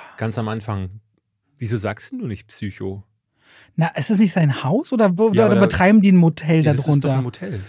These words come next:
Speaker 1: ja.
Speaker 2: Ah, ich, das, ich war mir unsicher, weil ich hatte in der Serie, war mir so prägnant, das Motel Bates, dass es,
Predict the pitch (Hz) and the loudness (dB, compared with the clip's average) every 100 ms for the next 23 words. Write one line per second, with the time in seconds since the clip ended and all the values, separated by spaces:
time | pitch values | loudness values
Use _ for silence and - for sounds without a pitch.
0 | - 107 101 104 220 240 226 202 202 196 | -12 -8 -6 0 2 4 4 2 2 0
1 | 226 233 233 262 240 190 202 202 185 180 | 2 2 4 4 4 4 2 4 2 4
2 | 285 294 202 185 175 - 185 175 180 160 | 2 4 4 4 2 2 2 2 0 2
3 | 180 175 180 165 165 175 269 - - 175 | 2 4 2 2 2 2 0 -4 -4 -2
4 | 190 170 | -2 -6